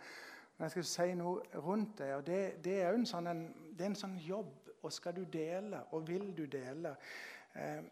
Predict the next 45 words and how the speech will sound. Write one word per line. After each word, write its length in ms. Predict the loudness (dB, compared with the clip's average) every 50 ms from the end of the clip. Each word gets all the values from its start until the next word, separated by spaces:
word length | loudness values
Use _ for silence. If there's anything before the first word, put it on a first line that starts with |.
| -14 _ -6
og 160 | 0 2 2
så 140 | 2 2 0
kom 320 | -4 -2 0 4 4 4 4 4
det 80 | 2 -2 -4
et, 120 | -6 -8 -4 -2 -2
altså, 240 | 0 2 2 2 2 2 -2
før 380 | -2 4 6 8 8 8 6 4 4 4 4
en, 80 | 4 2 -2 -8 -12 -12 -10 -10 -10 -12 -14 -8 -4
vi 160 | 2 6 8
satt 160 | 8 8 10
ikke 140 | 8 10 10
hele 320 | 10 10 10 10 10 10 10
dagen 320 | 12 12 12 10 8 4
med 140 | 4 4 4
hverandre, 400 | 4 4 2 2 0 0 0 2
men 160 | 2 2 0
vi 80 | 2 6
satt 160 | 6 8 8
en 80 | 6 6
liten 240 | 4 2 2 2 2
stund 320 | 4 4 4 2 2 0
og 60 | 0
drakk 180 | 0 0 6 8 8
kaffe 260 | 8 8 4 2 0
og 80 | 0 0
spiste 240 | 0 -2 -2 0 -2
sjokolade 640 | -2 -2 -2 0 0 2 2 2 2 2 2 0
og 80 | 0 -2
drøste, 560 | -4 -4 -2 0 0 0 0 -2 -4 -6 -4
og 80 | -4 -4
det 80 | -4 -4 -4
var 160 | -4 -4 -2
enormt 400 | -2 -2 -2 -2 -2 -4 -6 2
godt, 380 | 4 4 4 4 0 -8 -6 -4 -4 -4
Endre, 300 | -4 -6 -10 -12 -14 -14 -18 _ _
at 80 | -10 -8
du 80 | -8 -10
kom. 380 | -6 -4 -2 -2 -2 -4 -8 -14 -18 -14 -14
Det 80 | -10 -6
passte 380 | -4 -4 -4 -4 -6 -4 -2
godt. 320 | -2 -2 -2 -2 -8 -2 2
Kari 240 | 4 4 4 4 2
var 140 | 2 2 0
ute. 300 | 0 -2 2 2 4 4 4 0 -6 -8 -8 -8 -8 -8 -10 -12 -10 -2
Eh, 240 | 4 6 6 6 8